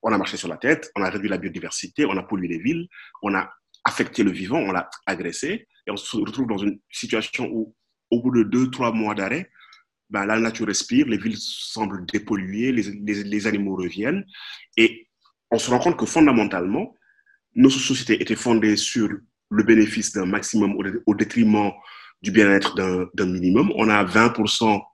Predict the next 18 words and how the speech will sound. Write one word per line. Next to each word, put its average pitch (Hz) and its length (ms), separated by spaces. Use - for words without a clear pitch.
moins 117 220
de 110 80
vingt 107 140
pour 104 120
cent 110 120
de 101 80
la 98 120
planète 98 360
qui - 100
s'accapare 98 480
quatre-vingts - 280
pour 92 100
cent 101 120
des 90 140
ressources, - 380
qui - 140
a 101 100
un 98 180